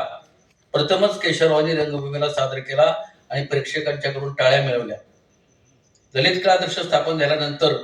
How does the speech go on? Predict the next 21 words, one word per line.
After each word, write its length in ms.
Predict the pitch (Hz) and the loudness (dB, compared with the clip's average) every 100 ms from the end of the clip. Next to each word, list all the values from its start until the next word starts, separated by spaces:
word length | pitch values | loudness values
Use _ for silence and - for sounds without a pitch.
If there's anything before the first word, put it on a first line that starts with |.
| - _ _ _ _ _ - | -10 _ _ _ _ _ -6
सुरुवातीच्या 480 | - 165 190 190 | 2 4 4 0
काळात 440 | 180 165 170 165 143 | 2 2 0 -2 -2
मान्यवर 400 | 139 143 160 175 | 0 2 2 2
नाटककार 460 | 156 139 156 160 | 2 0 -2 0
आपली 240 | 156 139 151 | 0 0 -2
नाटकं 380 | 139 127 - 147 | -2 -2 -2 -2
देत 280 | 135 139 | -2 -2
नसत, 260 | - - 110 - _ _ _ _ _ - - - _ _ _ - | -4 -6 -8 -10 _ _ _ _ _ -20 -20 -20 _ _ _ -2
पण 140 | 165 | -2
त्यातून 380 | 165 156 143 196 | 2 0 0 -4
केशवरावांनी 840 | 190 175 143 170 170 160 165 - 139 | -2 -2 2 2 2 2 0 -6 -2
मामा 280 | 135 143 | 2 4
वरेरकर, 540 | 175 160 156 147 160 151 | 4 2 0 -2 0 -2
वीर 240 | 135 156 | -2 -4
वामनराव 520 | 151 139 147 170 170 | 2 2 2 0 -2
जोशी 280 | 156 135 135 135 | -2 -6 -8 -6
यांच्यासारखे 680 | 131 160 160 - 160 143 | -4 -2 -4 -4 -6 -4
नवीन 200 | 131 147 | -4 -4
नाटककार 520 | 127 120 - - 156 135 | -2 -4 -2 0 0 0
निर्माण 300 | 123 135 160 | 0 0 0
केले 400 | 156 127 - | -2 -6 -8